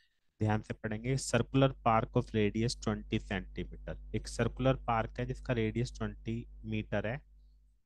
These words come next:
situated in a colony। Three boys, Ankur, Syed and David, are sitting at equal distance on its boundary, each having a toy telephone in hand to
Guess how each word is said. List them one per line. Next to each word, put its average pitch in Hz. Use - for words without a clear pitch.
situated 123
in 117
a -
colony। 104
Three 135
boys, 120
Ankur, 120
Syed 117
and 110
David, 85
are 113
sitting 120
at 110
equal 127
distance 113
on 110
its -
boundary, 101
each 135
having 113
a 123
toy 113
telephone 107
in 110
hand 101
to 107